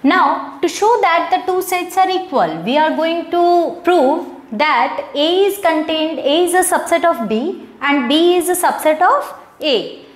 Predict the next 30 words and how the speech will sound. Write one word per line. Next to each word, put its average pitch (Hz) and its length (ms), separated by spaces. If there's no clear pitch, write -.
and 247 200
that 247 300
must, 247 480
that 226 240
will 302 140
imply 277 480
that 285 260
the 269 240
two 269 140
sets 262 400
are 403 360
equal. 220 520
Now, 349 160
to 415 160
show 370 600
that 349 280
A 330 320
is 330 120
a 370 80
subset 392 540
of 381 240
B, 247 240
let 269 280
us 320 220
take 285 420
an 277 260
arbitrary 330 920
element 240 760
in 262 580
A. 262 420